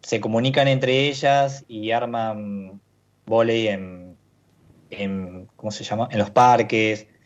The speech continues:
o alquilan canchas, justamente para poder divertirse entre ellas, al ser excluidas de, de otros, de otros clubes que no, no le dan esa posibilidad.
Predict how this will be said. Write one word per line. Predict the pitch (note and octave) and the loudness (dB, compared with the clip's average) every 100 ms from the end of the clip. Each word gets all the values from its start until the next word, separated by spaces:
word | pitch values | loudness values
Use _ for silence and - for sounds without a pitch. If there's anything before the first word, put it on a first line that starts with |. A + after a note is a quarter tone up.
| _ - | _ -4
o | G#2+ | -2
alquilan | G2+ A#2 A2 G#2+ | 0 -2 -2 -2
canchas, | C3 B2+ A#2 A2 A2 G#2+ | -2 0 -4 -4 -4 -4
justamente | - - A2+ A2+ A#2 A#2+ A2 G2+ G#2 _ | -8 -10 -4 -4 0 2 2 0 -6 _
para | A2+ G#2+ | -2 0
poder | A#2 D3+ | 2 4
divertirse | D#3 C3+ C3+ | 2 2 -2
entre | C3 C3 | 2 4
ellas, | A#2+ G2 - _ _ _ - | 4 0 -6 _ _ _ -12
al | G#2 | -8
ser | G2+ A#2 | -4 -4
excluidas | - A2+ A2 A#2 | -4 -4 0 2
de, | A2+ G#2 G#2 | 2 0 -2
de | G2+ | -2
otros, | G2+ G#2 G#2+ G#2+ G2+ G2+ - _ _ | -4 0 4 4 4 -4 -14 _ _
de | G2+ | -2
otros | G2+ A2 | -2 -4
clubes | - A#2+ B2 A2+ | 0 4 4 2
que | G2 | -2
no, | G2+ F#2+ | -2 0
no | G#2+ | 2
le | G#2+ | 4
dan | A2 | 4
esa | A2+ G#2+ | 2 -2
posibilidad. | C3 A2 G#2 A#2 D#3+ | -2 -2 2 2 2